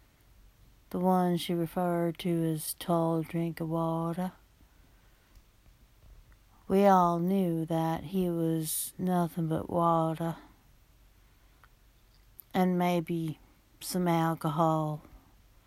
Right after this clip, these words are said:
But he wasn't much of a husband, and he wasn't much of a father, and not really much of a man. But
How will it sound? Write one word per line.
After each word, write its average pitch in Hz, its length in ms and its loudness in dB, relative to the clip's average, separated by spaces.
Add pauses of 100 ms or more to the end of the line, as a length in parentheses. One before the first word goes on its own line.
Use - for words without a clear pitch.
(1500)
But 214 260 6
he 220 80 4
wasn't 202 460 2
much 180 320 2
of 170 80 0
a 165 100 2
husband, 175 960 2 (500)
and 185 240 2
he 185 80 0
wasn't 185 400 0
much 180 340 -2
of 165 120 -6
a 165 200 0 (640)
father, 165 680 2 (1500)
and 185 240 2
not 202 320 0
really 214 300 0
much 180 420 -2
of 170 80 -4
a 165 120 0
man. 165 720 0 (3000)
But 185 380 2